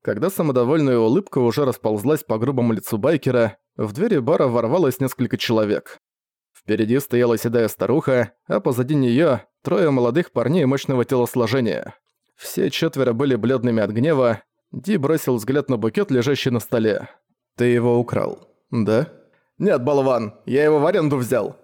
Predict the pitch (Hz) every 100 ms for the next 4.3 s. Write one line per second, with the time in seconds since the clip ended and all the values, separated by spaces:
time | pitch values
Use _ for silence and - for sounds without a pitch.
0 | - 269 - 175 170 131 - 147 127 143
1 | 113 85 - - _ _ _ - 110 123
2 | 196 131 139 180 147 117 170 170 135 120
3 | 123 120 139 135 127 117 113 107 - 151
4 | 156 123 107